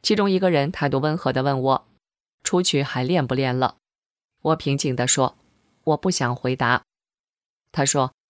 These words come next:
：“那明白了。”因为太突然，看守所临时通知家属来接我，我就在门卫室等着家人来接。大约半小时后，家人来接我回家了。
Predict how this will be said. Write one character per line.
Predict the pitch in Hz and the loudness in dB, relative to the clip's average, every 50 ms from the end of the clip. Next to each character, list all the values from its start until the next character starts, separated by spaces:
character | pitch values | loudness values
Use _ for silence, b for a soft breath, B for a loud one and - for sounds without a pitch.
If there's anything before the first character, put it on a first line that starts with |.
| _ _ | _ _
：“那 | 175 160 147 135 - - | 0 0 0 0 -2 -4
明 | - 139 131 127 | -4 -4 -2 -2
白 | 143 156 139 131 | 0 0 0 0
了。” | 127 127 123 - _ _ _ _ _ _ _ _ _ _ _ _ _ _ _ _ _ _ _ _ _ _ _ _ _ _ _ | 2 0 0 -2 _ _ _ _ _ _ _ _ _ _ _ _ _ _ _ _ _ _ _ _ _ _ _ _ _ _ _
因 | 214 220 | 0 2
为 | 214 214 | 2 2
太 | 214 214 190 170 | 2 2 0 0
突 | - 208 190 | 2 2 2
然， | 185 156 135 135 135 - - _ - | 2 2 2 2 0 -2 -6 _ -4
看 | - 151 | -2 -2
守 | 156 - 143 147 | 0 0 0 0
所 | - 139 135 | 2 0 0
临 | 131 135 139 175 | 2 0 0 -2
时 | - - 135 135 | 0 0 0 0
通 | - 147 139 | 0 -2 -2
知 | 135 - 135 | -2 -2 -2
家 | - - 139 143 | 0 0 0 0
属 | 147 - 139 | 0 0 0
来 | 131 131 135 | 0 0 0
接 | 135 - 165 156 156 | 0 0 0 0 2
我， | 165 151 135 - - _ _ _ _ _ _ _ _ | 2 0 0 0 -2 _ _ _ _ _ _ _ _
我 | 156 156 160 | -2 0 0
就 | - 156 | 0 0
在 | 156 156 143 | 0 0 0
门 | 139 135 139 | 0 0 0
卫 | 156 143 135 | 0 0 2
室 | - - 156 139 131 | 0 0 0 0 0
等 | - 143 135 127 | -2 -2 -2 -2
着 | - 147 143 | -2 -2 -2
家 | - - 151 147 | -2 -2 -2 0
人 | 147 135 131 | 0 0 0
来 | 139 127 131 135 | 0 0 0 0
接。 | - - 185 180 180 - - _ _ _ _ _ _ _ _ _ _ _ | -2 0 0 0 0 0 -4 _ _ _ _ _ _ _ _ _ _ _
大 | _ 175 165 | _ 2 4
约 | 170 165 | 4 4
半 | 165 175 151 | 2 2 0
小 | 147 - 135 131 | 0 0 0 0
时 | 135 - 143 | 0 -2 -4
后， | 139 - 156 143 131 - - _ _ _ - | -2 0 0 0 0 0 -6 _ _ _ -2
家 | - 156 151 | 0 0 2
人 | 156 143 127 123 127 - - | 2 2 2 0 0 -2 -2
来 | - 127 123 123 127 | -2 -2 0 0 -2
接 | 127 - - 143 135 | -4 -2 -2 -2 0
我 | 135 131 123 123 | 0 0 0 -2
回 | - - 127 127 127 | -2 -2 -4 -4 -2
家 | - 170 147 143 151 | 0 0 0 0 2
了。 | 156 143 - - | 2 0 0 -2